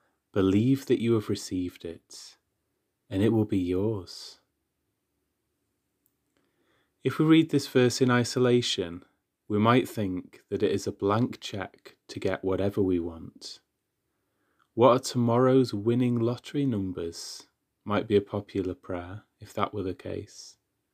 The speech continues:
But if we read in context, we see there are conditions. We need to ask according to the will of God.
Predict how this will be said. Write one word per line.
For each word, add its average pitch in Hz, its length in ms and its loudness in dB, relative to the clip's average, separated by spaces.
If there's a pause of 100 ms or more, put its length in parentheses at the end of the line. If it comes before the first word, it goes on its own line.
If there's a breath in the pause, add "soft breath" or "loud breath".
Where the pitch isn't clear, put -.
(840)
But 127 60 6
if 135 160 4
we 147 60 4
read 139 240 6
in 135 120 6
context, - 920 -4 (100)
we 104 100 -4
see 107 520 -2
there 101 240 0
are 117 180 0
conditions. 95 1120 -10 (1900 soft breath)
We 117 80 2
need 147 220 6
to 147 160 2
ask - 220 -2
according 104 420 -2
to 110 100 -6
the 117 100 0
will 95 160 0
of 92 160 -6
God. 110 380 -2